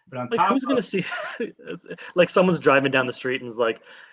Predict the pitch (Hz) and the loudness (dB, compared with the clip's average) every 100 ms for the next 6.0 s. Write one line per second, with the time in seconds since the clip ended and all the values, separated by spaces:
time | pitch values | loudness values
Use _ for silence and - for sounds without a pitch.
0 | _ 151 156 147 135 123 127 120 110 120 | _ 0 4 4 4 2 2 -2 0 0
1 | 117 - 107 101 110 123 143 - 151 - | 0 -2 -2 0 -2 2 2 4 2 4
2 | 143 160 139 110 113 110 113 113 - 110 | 4 2 2 -2 -4 -4 -4 -4 -2 0
3 | 107 107 110 113 127 123 120 135 151 156 | 0 0 -2 -2 -2 -2 -2 0 2 0
4 | - 196 180 - 123 120 123 117 120 - | 0 -2 -2 0 0 2 0 -2 -2 -6
5 | - 139 - - 156 - - 185 185 | -16 -10 -2 -2 0 2 4 2 -2